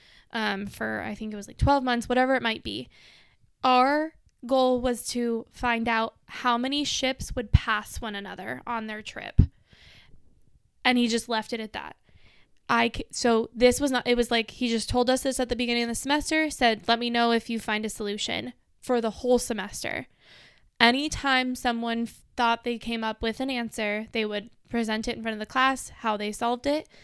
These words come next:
He'd say, "Great, thanks for sharing." But never, the entire semester, never was like, "That's a definite yes or a definite no." He was just like, "That sounds good to me." And it wasn't until a girl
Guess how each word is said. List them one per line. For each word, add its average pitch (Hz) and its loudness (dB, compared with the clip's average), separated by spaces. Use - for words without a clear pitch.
He'd 240 0
say, 220 2
"Great, - 2
thanks 240 -2
for 262 0
sharing." 226 -2
But 247 8
never, 247 4
the 233 -2
entire 226 -2
semester, 254 0
never 240 2
was 240 0
like, 226 -2
"That's 233 -2
a 226 -6
definite 220 -4
yes 269 -2
or 254 -2
a 240 -2
definite 226 -6
no." 220 -6
He 220 -6
was 220 -6
just 220 -6
like, 214 -4
"That 208 -6
sounds 247 -4
good 247 0
to 247 -8
me." 302 0
And 226 8
it 240 2
wasn't 233 2
until 233 0
a 233 -2
girl 220 -2